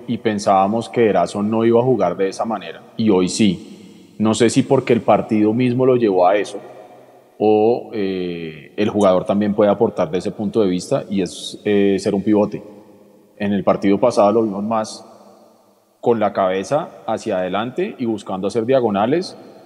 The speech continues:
Hoy lo vimos, seguramente también, como les estoy diciendo, por tan fuerte que estaba parado el Bucaramanga en la parte de atrás,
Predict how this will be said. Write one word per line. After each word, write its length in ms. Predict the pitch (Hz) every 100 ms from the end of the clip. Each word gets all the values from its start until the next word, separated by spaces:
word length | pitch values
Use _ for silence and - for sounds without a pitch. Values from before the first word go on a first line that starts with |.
| - - -
Hoy 180 | 117 120
lo 160 | 117
vimos, 420 | 123 123 117 127 - - -
seguramente 580 | - 92 92 113 113 127
también, 280 | 127 101
como 160 | 90 107
les 120 | 120
estoy 200 | 92 95
diciendo, 360 | 87 92 104 107
por 540 | - - 127 117 92 - - - - - - _
tan 260 | 127 110 101
fuerte 520 | - 139 135 131 143
que 80 | 165
estaba 320 | - 107 -
parado 240 | 139 98
el 60 | 101
Bucaramanga 520 | 110 135 113 92 92
en 60 | 113
la 80 | 120
parte 240 | 90 -
de 60 | 120
atrás, 400 | - 110 160